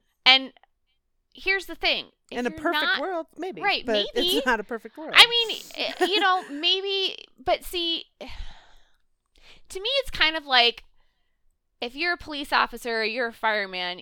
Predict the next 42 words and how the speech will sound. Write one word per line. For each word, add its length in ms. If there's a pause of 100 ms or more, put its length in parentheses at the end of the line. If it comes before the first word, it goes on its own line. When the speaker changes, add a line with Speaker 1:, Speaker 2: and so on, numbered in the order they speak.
Speaker 1:
you 260
go 220
into 400
dangerous 500
sis-, 220 (100)
situations 800
all 140
the 60
time. 240 (800)
Okay? 380
Speaker 2:
Mm-hmm. 440
Speaker 1:
And 120
part 380
of 80
that 300
is 560 (640)
you, 320
it's 200
not 180
a 60
death 340
wish. 220
You 80
don't 220
want 200
to 80
die, 280
but 120
you 160
also 340
accept 460
that 200
that 240
might 260
be 140
the 80
price 320
you're 80
gonna 160
have 180
to 80
pay. 320